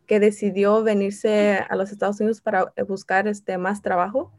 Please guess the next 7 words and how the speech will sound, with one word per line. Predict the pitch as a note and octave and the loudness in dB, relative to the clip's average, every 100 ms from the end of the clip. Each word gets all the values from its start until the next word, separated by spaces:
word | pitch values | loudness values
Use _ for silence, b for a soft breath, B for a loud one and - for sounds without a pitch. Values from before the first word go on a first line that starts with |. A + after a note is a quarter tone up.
| b - | b 2
Él | G#3+ | 6
al | B3+ C4 | 6 6
principio | A#3+ A3+ G#3 B3+ | 2 2 6 8
llegó | A#3 G3 | 8 4
hasta | G#3+ G#3+ G3 F#3+ | 2 0 -4 -2
Florida. | - G#3 A3+ G3+ F#3 C#4 | 2 4 6 6 6 4
<laughs> | B3 A#3+ - | 2 -2 -6